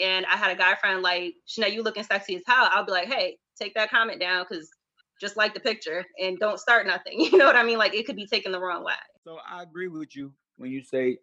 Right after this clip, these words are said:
Speaker 2: "I won't get mad about likes," because that's what people do. They like. But if a woman consistently comment,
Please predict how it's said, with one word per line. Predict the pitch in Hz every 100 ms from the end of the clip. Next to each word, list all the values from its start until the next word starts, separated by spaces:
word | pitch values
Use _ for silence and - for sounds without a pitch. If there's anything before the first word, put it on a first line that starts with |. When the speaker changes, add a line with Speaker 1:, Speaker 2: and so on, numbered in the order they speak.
| -
Speaker 2:
"I | 123
won't | 123 123 120
get | 120
mad | 113 117 113
about | 107 101 98 92 _ _ _ _ - _ -
likes," | 110 98 - - - - _ _
because | 131 131
that's | 131 135
what | 135
people | - 131 -
do. | 107 113 87 - _ _ _ _ 95
They | 98 127
like. | 117 92 87 _ _ _ _ _ _ _ - -
But | 117 117 - _ - _
if | 135 113
a | 117
woman | 117 160 208 208
consistently | 190 127 123 - 170 165 151 131
comment, | - 147 143 165 165